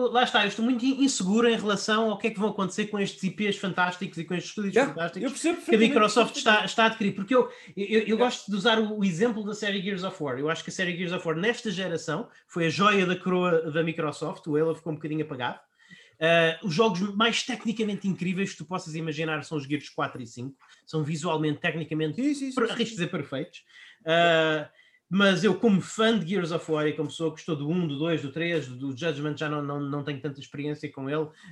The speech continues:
Speaker 1: Ah, aliás, comprei a versão física pela primeira vez esta semana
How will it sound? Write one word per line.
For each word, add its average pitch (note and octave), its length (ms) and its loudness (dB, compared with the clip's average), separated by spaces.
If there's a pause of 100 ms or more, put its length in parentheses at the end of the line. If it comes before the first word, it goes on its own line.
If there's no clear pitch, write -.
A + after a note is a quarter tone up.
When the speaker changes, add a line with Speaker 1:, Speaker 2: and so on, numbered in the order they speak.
(100)
Speaker 1:
Ah, C3+ 320 -4
aliás, D3 300 -4
comprei D3+ 260 -2
a - 20 -2
versão D3+ 240 -6
física D3 300 -6
pela D3 220 -2
primeira D3 280 0
vez D3 180 0
esta D#3 200 0
semana C#3 420 -4